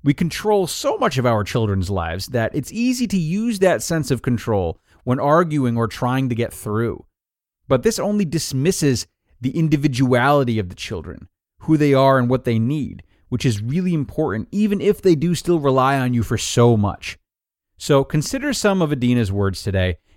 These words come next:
and have more mindful interactions with your children, regardless of how old they are. That will bring us to the end, though, everybody. Thanks so much for stopping in.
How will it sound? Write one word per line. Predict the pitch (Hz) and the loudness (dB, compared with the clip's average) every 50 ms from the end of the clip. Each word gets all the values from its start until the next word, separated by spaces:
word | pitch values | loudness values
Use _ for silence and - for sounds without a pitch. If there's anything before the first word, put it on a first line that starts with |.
| _ | _
and | - 120 117 113 113 | -4 -2 0 0 -2
have | 98 - 147 160 175 180 156 127 | -2 -2 -2 0 2 2 2 2
more | 123 120 120 127 139 135 | 0 2 4 4 4 4
mindful | 120 107 107 110 113 123 127 - 127 120 117 | 4 2 2 2 2 0 -2 -2 -4 -2 -2
interactions | 113 104 - 107 101 98 95 92 - - 107 98 87 | -2 0 0 2 2 2 2 0 0 -2 -2 0 0
with | 98 98 101 | 0 0 0
your | 98 92 | -2 -2
children, | - - 101 95 92 92 92 95 95 | -2 -2 -2 -2 0 0 -2 0 -2
regardless | 98 98 104 104 101 104 107 98 104 90 - | -2 0 4 4 4 4 4 2 0 0 0
of | 95 82 | 0 0
how | 87 85 87 | 2 2 2
old | 82 82 85 85 78 | 2 0 -2 -4 -4
they | 73 - - | -6 -8 -8
are. | - - - - _ _ _ _ _ _ _ _ _ _ _ _ _ _ _ _ _ | -10 -10 -12 -12 _ _ _ _ _ _ _ _ _ _ _ _ _ _ _ _ _
That | 110 110 113 | -2 0 0
will | 143 143 | 2 2
bring | 123 151 151 143 | 2 2 2 2
us | 120 - | 0 -2
to | 131 113 | -2 -2
the | 123 - - | -2 -2 0
end, | 139 139 139 135 131 | 2 2 4 4 4
though, | 123 120 120 | 4 4 4
everybody. | 117 110 120 113 117 110 107 110 107 98 - _ _ _ _ _ _ _ | 4 2 0 0 2 0 2 0 -2 -4 -6 _ _ _ _ _ _ _
Thanks | 131 135 139 123 - | 0 0 0 0 -2
so | - - - - 139 156 160 | -6 -6 0 2 2 2 4
much | 143 131 127 - - | 2 0 0 -2 -2
for | - 107 | -4 -4
stopping | - - 120 110 104 98 - 107 104 | -2 0 0 0 2 2 0 0 0
in. | 101 101 101 98 92 | 2 2 0 0 -2